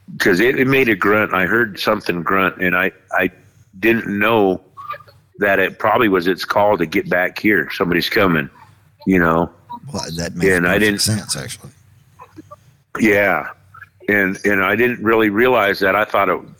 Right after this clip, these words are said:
Speaker 1: you know, I thought it was just me hearing something, you know. But, uh, after, after things happened, then I started putting it together, you know.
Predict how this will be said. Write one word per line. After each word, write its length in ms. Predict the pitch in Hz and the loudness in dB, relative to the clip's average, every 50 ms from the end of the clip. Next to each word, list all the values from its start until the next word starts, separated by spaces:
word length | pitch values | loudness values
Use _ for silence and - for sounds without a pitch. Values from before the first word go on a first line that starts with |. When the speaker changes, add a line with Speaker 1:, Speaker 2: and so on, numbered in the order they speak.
| _ _ _ _ - | _ _ _ _ -4
Speaker 1:
you 100 | 104 101 | -2 0
know, 300 | 98 95 95 92 85 85 92 | 0 0 0 -2 -2 -2 -2
I 80 | 104 | -2
thought 160 | 98 - 110 107 | -2 0 2 2
it 60 | 101 | 2
was 100 | 98 90 | 2 0
just 240 | - 113 101 - - | 0 -2 -4 -2 -2
me 160 | 107 101 92 | -2 0 0
hearing 300 | 92 104 117 110 101 92 | 0 2 2 0 0 -2
something, 400 | - - 82 76 - - 82 82 | -2 -2 -2 -2 -2 -4 -2 -2
you 80 | 82 | 0
know. 260 | 82 82 85 87 90 - _ _ _ - - - - - - - - - _ _ - | 0 0 0 0 -2 -4 _ _ _ -20 -14 -8 -6 -4 -4 -4 -6 -10 _ _ -6
But, 280 | - 90 95 92 92 | -2 2 2 4 4
uh, 260 | 92 90 87 85 82 82 - _ _ _ _ _ _ _ _ _ - - - - - - _ - | 4 4 4 4 2 0 -4 _ _ _ _ _ _ _ _ _ -16 -16 -16 -16 -20 -10 _ -2
after, 640 | 107 110 110 - - 110 101 101 101 - - _ _ - | -2 -2 -2 -2 -2 0 0 0 0 -2 -4 _ _ -4
after 280 | 107 110 113 - - 120 | -4 -2 -2 -2 -4 -6
things 300 | 107 - 135 120 110 98 | -4 -2 -2 -4 -2 -2
happened, 460 | - 113 117 117 - - 107 92 90 85 | -2 -2 -2 -2 -2 -2 -4 -4 -4 -2
then 220 | 101 107 107 107 | -2 -2 -2 -2
I 120 | 98 95 | -2 -2
started 400 | 92 - - - 101 95 92 - | -4 -4 -4 -2 -2 -2 -2 -2
putting 280 | - 117 113 95 - 92 | -2 -2 -2 -2 -2 -4
it 120 | 92 82 | -6 -4
together, 560 | - 90 90 95 98 98 98 85 76 78 76 - - - _ _ _ _ _ - - _ _ - - - - | -6 -4 -2 0 0 0 2 0 0 -2 -2 -4 -8 -20 _ _ _ _ _ -20 -20 _ _ -20 -20 -10 -4
you 140 | 92 92 90 | -2 0 0
know. 320 | 87 87 90 90 - - | 2 2 0 0 -2 -4